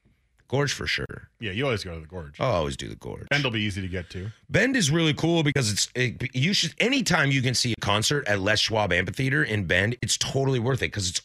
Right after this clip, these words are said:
Speaker 1: all G A. It's all general admission.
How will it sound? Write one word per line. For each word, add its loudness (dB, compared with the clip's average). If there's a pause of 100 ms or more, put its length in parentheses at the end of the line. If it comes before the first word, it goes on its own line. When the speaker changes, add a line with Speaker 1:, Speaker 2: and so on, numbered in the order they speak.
Speaker 1:
all 2
G 0
A. -4
It's -2
all 0
general 2
admission. -2